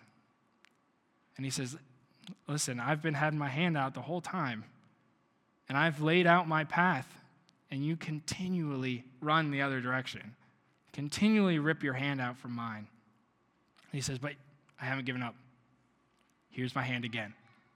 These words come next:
And I don't know, for me, as I was reading through this story, I was just really encouraged. I was encouraged by, um, Gideon's, uh, his faults, 'cause they are my own, the,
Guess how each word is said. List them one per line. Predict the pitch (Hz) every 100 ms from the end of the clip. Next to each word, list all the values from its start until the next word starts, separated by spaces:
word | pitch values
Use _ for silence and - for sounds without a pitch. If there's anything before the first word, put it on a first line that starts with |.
| _ _ _ _ - - _ -
And | 165 165 165
I | 160 156
don't | 196
know, | 190
for | 170
me, | 160 165 190
as | 165 165
I |
was | 170
reading | 160 165 165
through | 160
this | 156 -
story, | - 151 151 147
I | 143
was | 151
just | 147 -
really | 147 151 139
encouraged. | 123 139 135 131 123 - - -
I | 151
was | 147
encouraged | 143 151 170 160 -
by, | 151 147 143 135 - - - -
um, | 151 147 139 131 139 170 -
Gideon's, | 165 170 165 160 156 - - 156
uh, | 139 135 127 127 - - - _ _ _ _ _ _ _ _ -
his | - 165 -
faults, | - 143 185 - - - - _ _ _ _ _ -
'cause | 151 151 139
they | 156 156
are | 143
my | 143 131
own, | 139 156 175 - - - - _ -
the, | 175 147 139